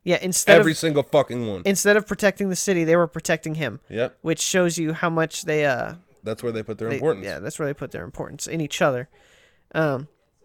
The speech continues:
Speaker 1: yeah.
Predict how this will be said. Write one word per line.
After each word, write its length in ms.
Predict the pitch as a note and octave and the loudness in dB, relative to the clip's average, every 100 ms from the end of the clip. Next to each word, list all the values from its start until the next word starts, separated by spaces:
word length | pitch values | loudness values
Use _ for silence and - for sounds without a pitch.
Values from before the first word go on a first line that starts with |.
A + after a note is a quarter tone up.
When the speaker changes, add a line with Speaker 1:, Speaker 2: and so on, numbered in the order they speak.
| _ _ _ _ _ _ _ _ - _ - _ _ _ _ _ _ _ _ _ _ - | _ _ _ _ _ _ _ _ -20 _ -20 _ _ _ _ _ _ _ _ _ _ -8
Speaker 1:
yeah. 240 | A#3+ - | -4 -4